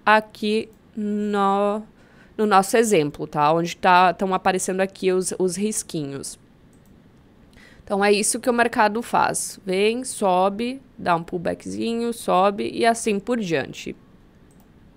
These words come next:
E o mercado de não tendência, que não tem <laughs> absolutamente segredo nenhum, tá? Eu acho que é, é mais difícil operar num mercado lateralizado do que operar num mercado com tendência. Então,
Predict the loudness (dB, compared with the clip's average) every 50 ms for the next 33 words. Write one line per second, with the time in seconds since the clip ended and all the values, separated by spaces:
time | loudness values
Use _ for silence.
0 | -20 -20 -20 -20 -20 -20 -20 -20 -20 -14 -4 0 2 4 6 4 4 6 6 4
1 | 6 6 2 0 0 0 0 0 2 2 2 2 2 4 2 2 2 0 0 0
2 | 0 0 0 -4 -2 -2 -2 -2 0 0 0 2 0 0 -2 -4 -2 0 2 4
3 | 2 2 2 2 2 2 2 2 0 0 0 0 0 -2 -4 -8 -4 -4 -2 0
4 | 0 0 0 0 0 -2 0 0 0 0 0 -2 -4 -4 -2 0 0 0 0 -2
5 | -10 -20 -20 -6 0 4 6 8 8 8 6 4 -4 -8 -10 -8 -6 -4 -4 -4
6 | -4 -6 -12 -20 -20 -20 -20 -14 -10 -4 0 0 2 2 2 2 4 2 4 6
7 | 4 4 4 4 0 -4 -4 -2 -2 -2 -2 -2 -2 0 0 0 2 2 2 6
8 | 6 6 6 4 2 0 0 0 -2 -2 2 6 8 8 8 6 4 4 4 4
9 | 4 2 2 2 2 2 2 0 -2 0 2 4 4 4 4 2 -2 -4 -4 -6
10 | -8 -6 -2 -2 -2 0 2 2 4 4 4 4 2 -2 -2 -4 -4 0 0 0
11 | 0 0 -2 -2 -2 -2 -2 0 0 0 0 2 2 2 2 2 0 -2 -6 -8
12 | -8 -10 -8 -4 0 2 2 4 4 2 0 -2 -2